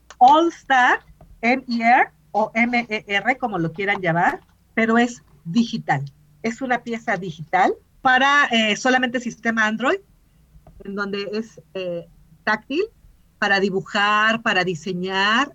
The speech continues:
en todo lo que son las tabletas y en los teléfonos, siempre y cuando no sea iPhone, nada más Android.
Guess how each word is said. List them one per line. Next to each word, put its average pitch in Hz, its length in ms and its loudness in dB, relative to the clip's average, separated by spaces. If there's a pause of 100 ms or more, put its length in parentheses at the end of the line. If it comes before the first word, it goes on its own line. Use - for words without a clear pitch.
en 180 260 -6
todo 196 260 -6
lo 180 160 -6
que 165 120 -8
son 185 240 -10
las 185 180 -4
tabletas 175 720 -4 (500)
y 202 100 -2
en 190 100 2
los 180 160 -2
teléfonos, 233 680 -2 (280)
siempre 233 280 -2
y 240 40 -18
cuando 220 220 -4
no 202 120 -10
sea 208 160 -2
iPhone, 165 320 -2
nada 190 200 -2
más 196 260 -6
Android. 147 340 -4